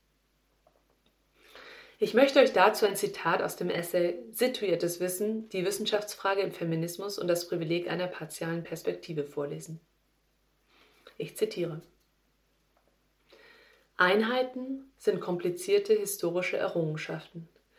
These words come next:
die stets mit ausgrenzenden Praxen belastet sind. Das Konzept der Frau ist angesichts der Unmengen von Spaltungen unter Feministinnen,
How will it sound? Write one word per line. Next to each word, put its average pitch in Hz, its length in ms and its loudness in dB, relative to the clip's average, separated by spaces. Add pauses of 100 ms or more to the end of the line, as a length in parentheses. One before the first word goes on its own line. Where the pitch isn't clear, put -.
(220)
die 175 100 -4
stets 220 480 2
mit 185 180 -4
ausgrenzenden 170 800 0
Praxen 165 460 -8
belastet 160 480 -4
sind. 170 320 -14 (1040)
Das 170 220 0
Konzept 165 460 -4
der 151 120 2
Frau 175 500 -6 (540)
ist - 240 0
angesichts 220 560 6
der 185 180 4
Unmengen 226 440 2
von 165 200 -2
Spaltungen 175 640 4
unter 165 280 -2
Feministinnen, 175 840 -4